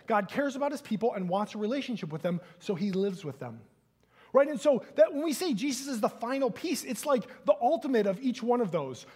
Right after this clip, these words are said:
Like, the tabernacle was okay, the temple was good, but Jesus, like, that's so much better. Freedom from slavery is good, that's helpful, creating a people, that's great, but freedom from sin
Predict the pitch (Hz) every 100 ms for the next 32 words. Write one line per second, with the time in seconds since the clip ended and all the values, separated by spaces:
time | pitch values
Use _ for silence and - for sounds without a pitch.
0 | - 247 247 - 320 320 285 247 254 208
1 | 220 214 233 233 185 - 269 240 220 -
2 | 277 214 - - 202 160 143 339 320 214
3 | 160 214 185 - 247 - 247 208 196 160
4 | 214 208 120 - _ _ _ _ - 262
5 | 294 285 233 180 - 233 294 247 247 202
6 | 143 196 302 311 190 208 - 220 240 320
7 | 320 - 208 233 214 - 233 302 294 196
8 | 208 170 165 220 302 - - - 233 240
9 | - 247 302 320 208 214 165 - - 277
10 | 269 139